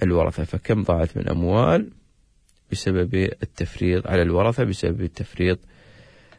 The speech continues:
الدائنين بالأموال التي،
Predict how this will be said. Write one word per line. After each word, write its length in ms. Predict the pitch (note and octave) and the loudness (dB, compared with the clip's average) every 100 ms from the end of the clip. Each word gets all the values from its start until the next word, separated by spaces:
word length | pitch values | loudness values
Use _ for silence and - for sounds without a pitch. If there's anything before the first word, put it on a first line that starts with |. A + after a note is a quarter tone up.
| - - | -10 -6
الدائنين 1080 | F#2 F#2 F2+ - E2+ F2 A2+ C3 D3 C#3+ G#2 | -2 2 2 2 -2 0 0 2 2 0 0
بالأموال 1040 | - E2 - - E2+ F2 F2 F2 D#2 - | 0 0 0 0 -2 0 2 2 2 0
التي، 640 | D#2+ - E2+ F2+ E2+ - | -2 -2 0 2 2 -2